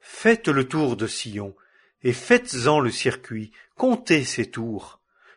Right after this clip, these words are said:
Faites attention à son rempart, considérez ses palais,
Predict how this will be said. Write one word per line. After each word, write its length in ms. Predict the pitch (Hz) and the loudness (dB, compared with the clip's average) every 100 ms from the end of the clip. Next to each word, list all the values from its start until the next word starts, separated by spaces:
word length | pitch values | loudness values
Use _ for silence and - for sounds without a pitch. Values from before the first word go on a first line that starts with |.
| - | -20
Faites 360 | - 254 208 | -2 0 2
attention 560 | 185 185 170 127 - 170 | 2 2 0 -2 0 0
à 60 | |
son 180 | 120 - | 0 -2
rempart, 760 | 104 95 98 113 113 110 95 - _ _ _ | -4 -4 -6 0 0 0 -4 -16 _ _ _
considérez 800 | 254 254 - 220 170 165 170 202 | -2 -2 -2 -4 0 2 4 2
ses 220 | - 135 | 0 -4
palais, 540 | 127 127 113 120 110 | -4 -4 -2 -4 -6